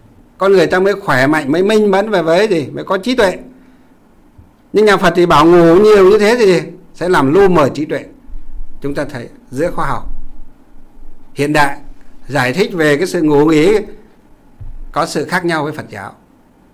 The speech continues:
Khoa học phương Tây, khoa học biện chứng, họ cho rằng á, phải ngủ đủ như thế thì mới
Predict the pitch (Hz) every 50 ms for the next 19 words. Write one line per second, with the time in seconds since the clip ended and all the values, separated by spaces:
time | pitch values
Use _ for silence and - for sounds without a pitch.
0 | _ _ _ _ _ _ _ _ _ _ _ _ _ _ _ _ _ _ _ _
1 | _ _ _ _ _ _ _ _ _ _ _ _ _ _ _ _ _ _ _ _
2 | _ _ _ _ _ _ _ _ _ _ - 180 175 170 - 180 175 180 180 185
3 | 190 185 170 165 160 147 147 143 123 - - 165 202 185 151 165 180 180 170 170
4 | 170 180 139 165 170 - 151 127 123 127 147 165 - - - - - - 147 147
5 | 143 170 170 160 143 143 170 196 190 202 196 190 208 214 196 156 156 156 165 196